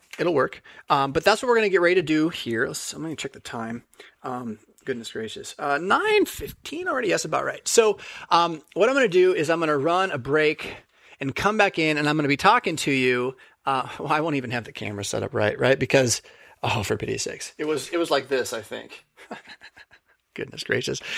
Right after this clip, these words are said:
Um, I will be, <laughs> I'm sorry. Uh, when I come back, it's gonna be like I'm doing a full-on presentation at a conference. I'm gonna act like I'm at the conference. I'm gonna talk to you like you're the people at the conference. But I think you're gonna enjoy it.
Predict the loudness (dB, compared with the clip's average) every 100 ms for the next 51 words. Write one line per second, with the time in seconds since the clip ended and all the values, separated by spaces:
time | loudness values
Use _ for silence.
0 | -6 2 4 4 0 2 4 4 4 2
1 | 2 0 -10 -20 _ _ _ _ _ _
2 | _ _ -18 -16 -16 -20 _ _ _ _
3 | _ _ _ _ _ _ _ _ _ _
4 | _ -14 -12 -4 -2 -2 -2 -2 -2 -4
5 | -6 -6 -4 -6 -2 2 4 4 4 4
6 | 4 4 2 2 6 6 6 4 0 -2
7 | 0 2 4 2 0 -4 0 -2 0 -2
8 | -2 2 2 4 2 2 -2 2 2 0
9 | -4 -4 -4 -4 -4 -4 -6 -6 -4 2
10 | 2 2 -2 0 2 0 0 -2 0 0
11 | 0 -4 -2 2 4 4 2 4 4 4
12 | 0 0 2 2 0